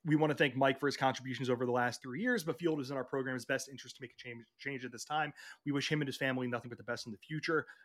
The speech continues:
Uh, Penn State announced that Jawan Sider and Ty Howell, the tight ends coach, will share the interim O C duties. I think it's been, um, I think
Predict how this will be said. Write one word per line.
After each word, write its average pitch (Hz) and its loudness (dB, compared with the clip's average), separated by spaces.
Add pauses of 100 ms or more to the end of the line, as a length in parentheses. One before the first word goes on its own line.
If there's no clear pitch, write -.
(260)
Uh, 127 6 (220)
Penn 151 2
State 147 4
announced 131 2
that 131 4
Jawan 135 4
Sider 143 6
and 135 0
Ty 156 2
Howell, 139 0 (300)
the 127 2
tight 147 8
ends 131 4
coach, 123 0
will 123 2
share 135 2
the 123 0
interim 131 -2
O 131 0
C 127 -4
duties. 120 -4
I 117 -2
think 120 -8
it's 120 -14
been, 117 -4 (420)
um, 113 0 (640)
I 131 6
think 147 2